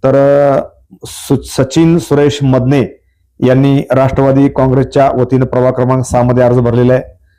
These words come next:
तर राघवेंद्र गंगाराम चौगुले यांनी भारतीय जनता पार्टीच्या वतीनं प्रभाग क्रमांक सहा मध्ये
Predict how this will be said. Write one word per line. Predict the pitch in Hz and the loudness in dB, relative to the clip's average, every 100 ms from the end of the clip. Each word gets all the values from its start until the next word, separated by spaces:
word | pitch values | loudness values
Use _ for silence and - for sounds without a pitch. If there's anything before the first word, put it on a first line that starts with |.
| _ _ | _ _
तर | 131 135 139 120 | 0 2 0 0
राघवेंद्र | 127 123 139 160 160 160 | 2 2 2 2 2 0
गंगाराम | 139 135 135 143 143 147 - - | 0 -2 2 2 2 -2 -8 -2
चौगुले | 127 127 139 117 - - _ - | 0 2 2 0 -6 -20 _ -2
यांनी | 127 131 135 | 0 2 0
भारतीय | 123 120 135 139 | 0 -2 0 0
जनता | 135 123 | 2 0
पार्टीच्या | - 123 131 139 | -2 0 0 0
वतीनं | 127 131 131 | 0 0 -2
प्रभाग | 131 123 127 | -2 -2 0
क्रमांक | 131 131 131 | 0 0 -2
सहा | - 123 | 0 0
मध्ये | 135 135 | 2 2